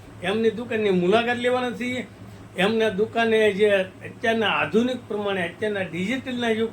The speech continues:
પ્રમાણે જે નવી નવી વેરાયટી, નવા નવા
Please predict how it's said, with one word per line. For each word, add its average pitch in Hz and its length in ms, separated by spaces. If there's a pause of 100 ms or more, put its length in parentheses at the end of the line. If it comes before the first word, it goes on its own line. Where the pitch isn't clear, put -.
પ્રમાણે 190 400 (500)
જે 185 160
નવી 175 380
નવી 226 260
વેરાયટી, 208 440
નવા 190 280
નવા 190 420